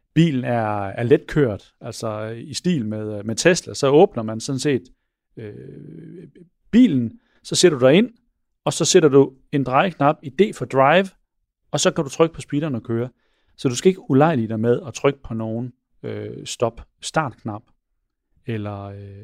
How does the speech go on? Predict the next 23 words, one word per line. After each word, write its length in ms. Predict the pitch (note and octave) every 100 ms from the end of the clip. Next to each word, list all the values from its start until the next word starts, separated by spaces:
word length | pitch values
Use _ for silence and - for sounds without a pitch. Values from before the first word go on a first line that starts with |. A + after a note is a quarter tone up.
| _
eller 140 | A#2
noget 200 | A2 A#2
som 120 | A#2
helst. 360 | G#2+ - - - _ _ _ _ _
Og 80 | -
så 120 | D3
skal 160 | - G#3
jeg 80 |
også 140 | F#3 G3
lige 120 | G#3
fremhæve 760 | - F3+ G#3 E3 D#3 D3+ C3 -
en 220 | C#3 C#3
ny, 300 | F#3+ G#3 - _ B2+
øh, 360 | A#2 A2 G#2+ -
ganske 320 | F#3+ A3 C3
fremragende 680 | - C#3+ A3+ F3+ C#3 B2
adaptiv 440 | C#3+ G3 - - C3+
fartpilot, 580 | A3+ A3+ - B2+ A#2+ A2
der 60 | A#2+
er 280 | C3 A#2+ A2+
standard 560 | - E3+ G#3 D3 C3 B2
i, 260 | E3 A#2+ A2+
øh, 260 | A2 A2